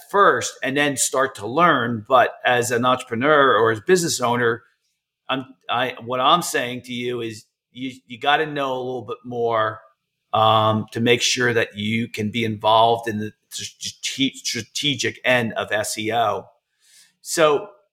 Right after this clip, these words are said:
are you seeing, uh, Marissa, right now that a huge majority of people's budgets are moving, are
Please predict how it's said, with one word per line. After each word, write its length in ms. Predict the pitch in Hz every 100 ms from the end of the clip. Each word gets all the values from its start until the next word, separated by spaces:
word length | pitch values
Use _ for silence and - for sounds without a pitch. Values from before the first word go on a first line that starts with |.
| _ _ _ _ _ _ _ - -
are 100 | 175
you 180 | 214 -
seeing, 520 | - 214 214 208 180
uh, 160 | 156 151
Marissa, 500 | 143 151 151 156 139
right 200 | 139 123
now 340 | 127 127 131
that 300 | 123 113 104 - _ - - _ _ _ _ _ _ -
a 60 |
huge 520 | 123 - 165 190 196 143
majority 800 | 135 - 117 127 135 139 123 -
of 420 | 117 120 113 -
people's 400 | 131 123 120 107 -
budgets 520 | 107 113 127 120 -
are 200 | 104 107
moving, 580 | 107 117 123 127 120 110 -
are 240 | 117 110